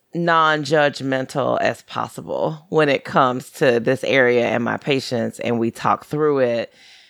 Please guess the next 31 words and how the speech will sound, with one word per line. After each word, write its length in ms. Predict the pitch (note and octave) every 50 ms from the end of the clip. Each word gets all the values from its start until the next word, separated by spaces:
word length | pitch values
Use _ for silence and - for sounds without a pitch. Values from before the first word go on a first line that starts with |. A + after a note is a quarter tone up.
| _ _ _ _ _ _ -
I 440 | D3+ D#3+ D#3+ D#3 D#3 D3+ D3+ C#3+ G#2
love 840 | G#2+ C#3+ C3+ C#3+ D#3+ D#3+ D#3 D3 C#3+ D3 D3 D#3+ F#3 F#3+ G3 G#3 - _ -
that 420 | C#3+ C3 D#3 C#3 B2+ A2+ - -
people 720 | - G3+ F3 D#3+ - _ D3+ D3 C#3 C3+ C3+ C3 C3 C3 _ _ _ _ _ _ _
come 300 | - - G3 F3+ F3 E3
in 500 | D#3+ D#3 D3+ D#3 D3+ D3 D3 D3 D3 C#3+
and 220 | - G2+ D3 C#3+ C#3
they've 180 | C#3 C#3 A#2
been 180 | A#2+ B2 B2 B2
researching, 840 | C3 D3+ E3 D#3 - - D#3+ D3 D3 D3 - D3+ C#3+ C#3 C#3 C3+ C#3
so 140 | - E3+ D#3
it 100 | C#3 C3+
lets 260 | D3+ D3+ D3 - -
me 160 | D#3 D3 C#3+
know 300 | C#3 C#3 C3+ C3 B2+ C3
that 200 | - C3+ B2+ -
they 140 | - A#2+ A#2+
care 480 | - - - G#3 F3+ D#3+ D#3+ D#3 D3 -
about 460 | - C#3+ - C3+ B2+ B2 - - -
their 200 | - A#2+ A#2 A#2
disorder 600 | - G#2 - - F#3 F#3 F3+ E3+ D#3 D#3+ D#3 D3+
and 200 | C3+ A2+ C#3 C3+
they 100 | C3 B2+
want 280 | B2+ B2+ C3+ B2+ G2 -
to 80 | C3+
feel 200 | - - A#2+ A2+
better. 380 | B2 C#3+ C#3+ C#3+ C3+ C3+ C3+ B2+ - - - - - -
I 80 | - D3+
love 320 | D3+ D3 D3+ D3 D3 C3 -
that 220 | C#3 B2+ - -
part. 400 | - - - - G1+ G#1 - -